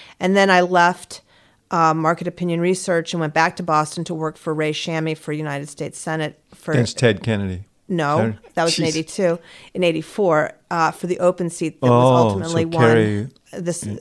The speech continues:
Speaker 1: the, the seat that, uh, Kerry won.
Speaker 2: Right.
Speaker 1: And it was a, that was a fun campaign where I met my third mentor, Arthur Finkelstein,
Speaker 2: Yeah.
Speaker 1: who, uh,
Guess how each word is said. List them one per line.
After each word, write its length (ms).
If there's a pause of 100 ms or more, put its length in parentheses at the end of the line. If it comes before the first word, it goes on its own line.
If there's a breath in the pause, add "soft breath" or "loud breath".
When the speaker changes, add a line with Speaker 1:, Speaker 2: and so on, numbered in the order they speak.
(140)
Speaker 1:
the, 800 (540)
the 120
seat 300
that, 360
uh, 300
Kerry 260
won. 380
Speaker 2:
Right. 320 (340 loud breath)
Speaker 1:
And 600
it 60
was 140
a, 60
that 320
was 100
a 40
fun 260
campaign 560
where 220
I 60
met 180
my 120
third 500
mentor, 600
Arthur 220
Finkelstein, 720
Speaker 2:
Yeah. 400
Speaker 1:
who, 480
uh, 300